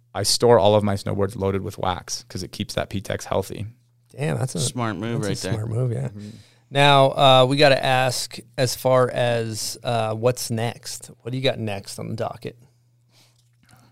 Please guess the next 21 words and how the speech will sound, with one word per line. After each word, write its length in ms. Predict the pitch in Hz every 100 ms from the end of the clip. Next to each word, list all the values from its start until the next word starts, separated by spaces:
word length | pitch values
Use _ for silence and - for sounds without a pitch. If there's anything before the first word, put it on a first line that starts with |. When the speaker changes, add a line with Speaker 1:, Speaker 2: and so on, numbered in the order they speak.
| _ -
Speaker 1:
Next, 420 | 135 123 - - 117
um, 560 | 120 123 127 131 120 - _ _ _ -
I 40 | 113
mean, 140 | 117
I 100 | 113
still, 440 | - 127 131 123 - _ _ _ _ _ _
I 100 | 120
love 400 | 117 95 101 98 - -
filming 280 | - 107 104
video 220 | 95 101
parts. 400 | 107 110 107 - -
Like, 160 | 98 87
it's 180 | - -
just 300 | 98 - - _ _
makes 220 | 104 101
me 80 | 110
happy. 400 | 101 98 113 107
It's, 240 | 98 - 98
like, 300 | 95 95 -
Speaker 3:
It's 140 |
an 60 | -